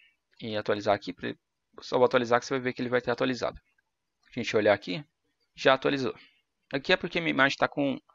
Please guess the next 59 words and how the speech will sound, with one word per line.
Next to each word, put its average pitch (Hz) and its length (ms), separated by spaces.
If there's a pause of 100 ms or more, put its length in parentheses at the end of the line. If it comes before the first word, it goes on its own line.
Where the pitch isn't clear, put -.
(400)
tá 127 140
com - 120
um - 20
espacinho 131 560
ali, 101 160
mas 110 200
eu 120 60
vou 117 80
colocar 120 240
uma 113 120
outra 107 140
imagem 98 220
pra - 60
vocês 104 100
darem 107 140
uma 107 60
olhada. - 200 (340)
E 135 60
porque 143 220
essa 151 140
imagem, 127 220
na 143 60
verdade, 117 260
é 127 40
de - 100
Fave 127 380
Icon 113 160
também. 107 260 (240)
Falando 156 240
nisso, 131 320
vamos 120 240
já 131 80
trocar - 240
o 127 40
Fave 127 280
Icon 117 260
aqui. 120 380
Ela 120 120
é - 20
uma 135 80
imagem 135 280
bem 131 320
minúscula 120 520 (680)
ali 131 500
e 123 500
ela 123 160
ficou 139 220
meio 139 160
que - 140
com 156 100
um - 20
espacinho 143 520
na 123 60
lateral, 120 600
mas 117 360
vocês - 120
colocam 147 220
uma 135 160
imagem, 131 180